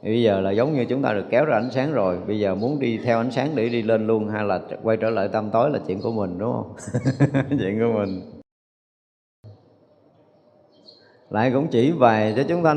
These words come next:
thấy biết Đức Phật xuất thế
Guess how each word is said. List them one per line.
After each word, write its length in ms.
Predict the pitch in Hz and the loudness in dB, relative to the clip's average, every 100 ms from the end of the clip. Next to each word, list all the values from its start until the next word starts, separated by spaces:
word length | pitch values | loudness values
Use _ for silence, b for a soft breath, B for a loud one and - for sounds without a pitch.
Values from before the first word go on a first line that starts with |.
| 147 | 2
thấy 220 | 135 156 185 | 0 0 0
biết 500 | 170 208 - - - | 2 2 0 -8 -2
Đức 140 | 185 202 | 0 2
Phật 160 | - 110 - | 2 0 0
xuất 200 | - 185 - | -2 -2 0
thế 520 | 147 160 185 208 226 | 4 6 6 4 -2